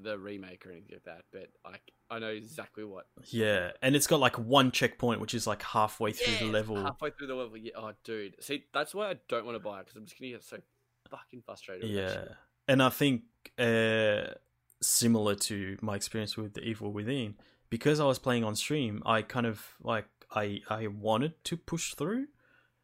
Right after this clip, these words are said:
Speaker 2: Uh,
Speaker 1: Yeah.
Speaker 2: I didn't feel forced or anything. I just, like, you know, like, "Yes, we're gonna get through this together." And I finished it. And I was
Speaker 1: Yeah.
Speaker 2: like, "Fuck,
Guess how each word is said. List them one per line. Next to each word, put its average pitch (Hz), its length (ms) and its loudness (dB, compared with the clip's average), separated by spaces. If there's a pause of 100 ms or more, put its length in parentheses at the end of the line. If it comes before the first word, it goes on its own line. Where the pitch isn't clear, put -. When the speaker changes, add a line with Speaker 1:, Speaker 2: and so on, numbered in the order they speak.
(300)
Speaker 2:
Uh, 110 200 0
Speaker 1:
Yeah. - 200 0
Speaker 2:
I 120 80 4
didn't 226 180 6
feel 113 160 0
forced 139 560 4
or 101 140 0
anything. 113 320 -4
I 92 80 -6
just, 110 240 -4
like, 101 180 -2 (480)
you 123 80 -4
know, - 60 -8 (240)
like, 117 160 -12 (200)
"Yes, 147 300 -4
we're 113 80 -6
gonna 117 260 -4 (120)
get 127 140 -6
through 113 220 -6
this 107 160 -6
together." 117 360 -2
And 123 100 0
I - 20 -10
finished - 400 -4
it. 98 120 -6 (1000)
And 131 100 0
I 143 60 2
was 139 120 2
Speaker 1:
Yeah. 143 80 2
Speaker 2:
like, 131 100 -2 (440)
"Fuck, - 460 -6